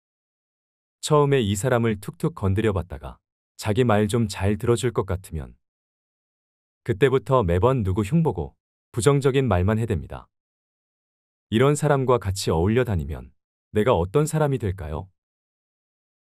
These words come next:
내 가치가 깎아내려가고 만남의 횟수가 늘어날수록 나를 자학하는 행동과도 같습니다. 이런 부류의 사람은 당사자 앞에서는 웃으면서 말할지 몰라도 그 사람이 자리를 비우면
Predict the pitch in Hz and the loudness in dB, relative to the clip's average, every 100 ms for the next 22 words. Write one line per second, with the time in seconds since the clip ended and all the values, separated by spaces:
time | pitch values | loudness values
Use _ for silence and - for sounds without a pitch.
0 | _ 107 113 110 101 107 110 - 147 165 | _ -2 0 -2 -4 -2 0 0 0 2
1 | 151 127 92 78 65 - _ _ _ - | 2 0 -2 -6 -12 -16 _ _ _ -2
2 | 98 110 127 131 151 160 135 117 92 98 | 2 2 2 2 0 -4 -2 -2 0 0
3 | 120 117 - 78 71 _ _ _ _ 98 | 0 -2 -6 -12 -14 _ _ _ _ 0
4 | 120 131 104 104 110 113 117 110 156 160 | 2 0 0 -2 -2 -4 -2 -2 -2 0
5 | 139 120 87 85 80 71 62 - _ _ | 0 0 -4 -8 -12 -14 -16 -20 _ _
6 | _ _ _ _ _ _ _ _ _ _ | _ _ _ _ _ _ _ _ _ _
7 | _ 113 131 139 120 117 127 120 120 104 | _ 2 2 2 -2 2 2 2 -2 0
8 | 107 92 95 98 123 98 85 92 90 71 | -2 -2 -4 -2 0 0 -2 -8 -8 -10
9 | 65 - _ _ _ - 110 147 135 120 | -12 -16 _ _ _ -4 0 2 2 2
10 | 131 80 98 107 127 87 87 92 69 - | 2 2 2 0 -2 -2 0 -2 -4 -12
11 | _ _ _ _ _ _ _ _ _ _ | _ _ _ _ _ _ _ _ _ _
12 | _ _ 120 139 135 127 123 - 98 110 | _ _ -4 2 4 4 0 0 0 0
13 | 110 95 80 73 64 | 0 -2 -4 -4 -10